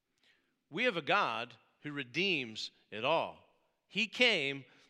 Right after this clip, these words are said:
into this world for you. And wh-, what that means is he's come for your redemption. He's come for your entire life.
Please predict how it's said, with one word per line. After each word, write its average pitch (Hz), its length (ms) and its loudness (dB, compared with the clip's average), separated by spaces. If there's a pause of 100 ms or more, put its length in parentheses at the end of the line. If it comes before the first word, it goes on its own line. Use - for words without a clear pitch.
(440)
into 214 340 0
this 208 260 -2
world 131 480 0 (500)
for 160 420 -4
you. 147 300 0 (840)
And 123 160 -8
wh-, 170 160 -6
what 202 160 -2
that 151 200 0
means 156 400 -2
is 123 100 -10
he's 143 180 -8
come 143 340 -4
for - 160 -10
your 120 380 -6
redemption. 120 560 -6
He's 131 160 -8
come 147 180 -6
for 139 120 -12
your 127 180 -4
entire 135 560 -4 (220)
life. 110 360 -6